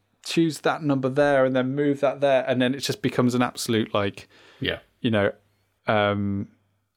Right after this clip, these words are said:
Speaker 1: a joyous experience in sort of a, a wonderful little puzzle that you're creating yourself.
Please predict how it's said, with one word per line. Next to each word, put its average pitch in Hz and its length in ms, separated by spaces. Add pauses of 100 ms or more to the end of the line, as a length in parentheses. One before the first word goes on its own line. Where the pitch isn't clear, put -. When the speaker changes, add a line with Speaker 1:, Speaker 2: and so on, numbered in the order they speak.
(220)
Speaker 1:
a 135 60
joyous 127 460
experience 101 720
in 110 160
sort 113 240
of 110 120 (200)
a, 113 220
a 113 60
wonderful 117 400
little 120 100
puzzle 104 400
that 107 120
you're 113 100
creating 110 440
yourself. 113 440